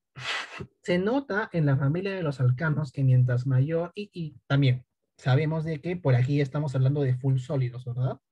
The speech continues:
¿Ya? Voy al hecho nuevamente de que en la familia de los alcanos se evidencia el hecho de que a mayor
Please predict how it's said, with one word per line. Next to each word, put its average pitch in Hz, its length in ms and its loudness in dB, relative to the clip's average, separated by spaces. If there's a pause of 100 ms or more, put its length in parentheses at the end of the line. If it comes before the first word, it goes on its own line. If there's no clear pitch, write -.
(320)
¿Ya? 127 300 -2 (800)
Voy 175 220 4
al 190 100 2
hecho 180 220 0
nuevamente 180 480 -2
de 175 160 -2
que 196 60 -8
en 185 80 -2
la 143 60 0
familia 139 320 0
de 170 80 0
los 139 140 0
alcanos 147 520 -2
se 147 220 -2
evidencia 170 540 -2
el 170 80 -4
hecho 170 180 -6
de 175 160 -2
que 143 120 -2
a 127 40 4
mayor 143 540 2